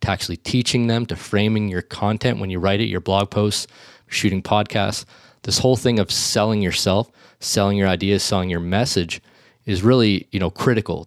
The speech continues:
to, to actually connecting with your audience. Um, this goes right down to writing copy and sales pages. If you don't have the message correct there, then you're gonna have a hard time converting those people into buying customers,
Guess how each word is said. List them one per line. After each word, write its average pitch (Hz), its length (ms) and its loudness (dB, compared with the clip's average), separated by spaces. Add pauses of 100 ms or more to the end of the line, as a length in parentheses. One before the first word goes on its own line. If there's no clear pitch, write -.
to, 87 240 -2
to - 120 -4
actually - 260 -4
connecting 95 360 -6
with 87 140 -6
your 90 120 -4
audience. 87 440 -4 (440)
Um, 98 220 0
this 110 100 0
goes 110 160 4
right 107 120 4
down 104 180 2
to 95 80 0
writing 95 300 2
copy 95 360 0
and 95 100 -2
sales 113 280 0
pages. - 340 -8 (380)
If - 60 -16
you 101 80 0
don't 110 100 4
have 101 120 0
the 107 60 4
message 101 380 0
correct - 480 -2
there, 92 300 0
then 95 200 -2
you're 98 80 -2
gonna 104 100 2
have 90 60 -4
a 87 40 -4
hard 104 240 -2
time 95 240 -2
converting 101 420 0
those 95 220 -2
people 95 240 -4
into 87 100 -4
buying 87 260 -4
customers, 92 540 -8